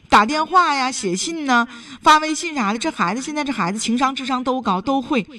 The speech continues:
那他也是愿意跟妈走啊，不愿意跟妈走，他妈能说给带，带走吗？那老大了。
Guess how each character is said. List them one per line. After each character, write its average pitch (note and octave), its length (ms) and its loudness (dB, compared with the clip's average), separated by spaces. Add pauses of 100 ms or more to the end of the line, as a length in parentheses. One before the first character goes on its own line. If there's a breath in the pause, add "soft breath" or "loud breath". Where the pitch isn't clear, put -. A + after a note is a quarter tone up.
(380 loud breath)
那 F4 80 -2
他 F#4 60 2
也 E4 100 2
是 D4+ 120 0
愿 G4 240 2
意 C#4+ 40 -4
跟 C4 120 -2
妈 A3 200 2
走 E3+ 240 -6
啊， E3 220 -2 (140)
不 C4+ 100 4
愿 F#4 120 4
意 - 20 0
跟 F4 120 -4
妈 D#4+ 200 4
走， C4 260 -6
他 C#4+ 80 -6
妈 C#4+ 180 4
能 A#3+ 220 -2
说 C4+ 160 -2
给 G#3 140 -2
带， G#3+ 200 0
带 A3 160 -2
走 G3 120 -6
吗？ - 120 -10
那 F3+ 120 0
老 F#3 120 0
大 F3+ 240 -2
了。 D3+ 160 -10